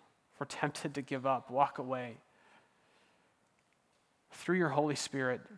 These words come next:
in this moment and through this week, give us eyes to see as we turn and we see Jesus next to us in the furnace, and he says to us, "I will never leave you or forsake you.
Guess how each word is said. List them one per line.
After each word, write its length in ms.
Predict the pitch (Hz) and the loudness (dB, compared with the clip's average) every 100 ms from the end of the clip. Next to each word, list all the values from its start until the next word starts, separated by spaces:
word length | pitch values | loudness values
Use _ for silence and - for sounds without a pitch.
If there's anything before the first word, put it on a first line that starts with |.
| - | -12
in 120 | 131 | -6
this 180 | 147 156 | -4 -2
moment 520 | 131 131 127 107 120 - - _ _ | 2 2 2 -4 -8 -18 -20 _ _
and 80 | 135 | -14
through 180 | - 156 | -6 -4
this 200 | 147 - | -4 -6
week, 480 | 120 104 - - _ _ _ _ _ _ _ _ _ _ _ - | -8 -10 -14 -20 _ _ _ _ _ _ _ _ _ _ _ -4
give 140 | 151 | 0
us 140 | 147 | 2
eyes 260 | 131 135 131 | 4 4 4
to 120 | - | -6
see 300 | - - 131 | -8 -4 -4
as 120 | 123 120 | -4 -6
we 100 | 120 | -8
turn 680 | - - 143 143 135 117 98 - _ _ _ _ _ _ _ _ _ _ _ _ _ _ _ - | -8 -8 -4 -2 -2 -6 -12 -20 _ _ _ _ _ _ _ _ _ _ _ _ _ _ _ -6
and 100 | 123 | -4
we 100 | 127 | -2
see 200 | - 123 | -4 -4
Jesus 440 | 127 127 120 117 | -2 -4 -4 -6
next 320 | 113 110 - | -6 -6 -8
to 120 | 113 | -8
us 120 | 104 98 | -8 -8
in 100 | 110 | -8
the 80 | |
furnace, 460 | 104 104 101 98 - | -8 -10 -10 -12 -12
and 80 | 104 | -10
he 120 | 120 | -10
says 280 | - 113 - | -8 -8 -8
to 120 | 104 | -12
us, 100 | 110 107 | -12 -10
"I 60 | |
will 100 | 104 | -10
never 380 | 104 110 117 120 | -6 -6 -4 -4
leave 300 | 113 117 113 | -4 -8 -8
you 100 | 92 | -10
or 100 | 107 | -10
forsake 440 | - - 80 - | -12 -16 -16 -18
you. 80 | - | -20